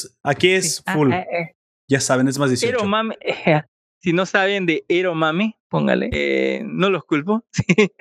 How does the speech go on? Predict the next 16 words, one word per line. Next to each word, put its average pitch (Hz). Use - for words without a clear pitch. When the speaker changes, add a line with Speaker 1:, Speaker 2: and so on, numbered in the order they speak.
Speaker 2:
Eh, 202
este 220
anime 196
de 175
hentai 160
de 139
dos 139
ova, 151
póngale, 135
lo 208
único 240
que 190
tiene 208
navideño 190
es 175
la 175